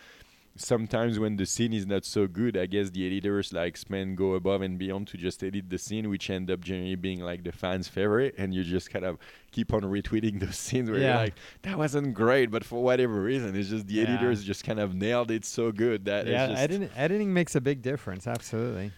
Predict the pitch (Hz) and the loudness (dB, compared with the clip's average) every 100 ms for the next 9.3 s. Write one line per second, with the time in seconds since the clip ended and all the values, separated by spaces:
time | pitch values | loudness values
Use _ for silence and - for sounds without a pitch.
0 | _ - - - 123 123 120 120 120 - | _ -18 -10 0 2 4 4 4 2 2
1 | 143 175 196 165 147 - 175 170 139 151 | 2 4 4 4 2 2 2 2 2 -2
2 | 131 143 135 156 - 135 131 120 117 110 | 0 -2 -2 -4 -4 -4 -2 0 0 0
3 | 110 107 107 107 104 87 107 - 131 127 | 0 -2 -4 -4 -4 -4 -4 -2 -2 -2
4 | 107 107 - 127 123 104 95 87 107 - | 2 0 0 -2 -2 -2 -4 -2 -4 -4
5 | 107 101 92 92 - 95 98 85 87 82 | -4 -2 -2 -4 -2 -2 -2 0 0 -2
6 | 87 92 90 - 98 98 90 90 87 87 | -2 -4 -4 -6 -6 -4 -2 -2 -2 -2
7 | 87 90 98 90 101 123 98 85 85 76 | -4 -4 -6 -6 -8 -8 -8 -8 -8 -10
8 | - 82 - 80 82 80 85 87 - 147 | -8 -8 -6 -6 -6 -2 0 0 -2 -2
9 | 139 131 | 2 0